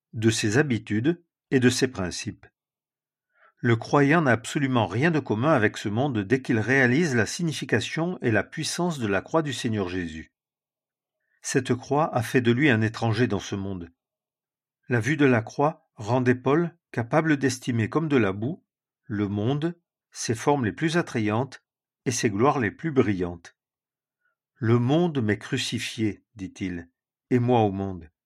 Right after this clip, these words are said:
Tel était Paul. Tel devrait être chaque chrétien,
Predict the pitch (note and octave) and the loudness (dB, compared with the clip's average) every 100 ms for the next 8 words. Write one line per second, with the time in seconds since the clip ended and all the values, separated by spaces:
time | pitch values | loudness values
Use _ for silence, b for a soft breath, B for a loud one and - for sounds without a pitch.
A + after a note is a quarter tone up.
0 | _ _ _ _ _ _ _ - D#3 D3+ | _ _ _ _ _ _ _ 4 4 4
1 | - A2+ A#2 - G2 F#2 E2 - _ _ | 0 -4 -2 -4 -2 -2 -4 -10 _ _
2 | _ _ _ _ - E3+ D3 B2 G#2 A2+ | _ _ _ _ 4 4 4 2 2 0
3 | D#3 E3+ - - B2 A#2+ - G#2+ - - | 2 0 -2 -6 -6 -6 -10 -10 -8 -6
4 | B2+ A2+ | -6 -6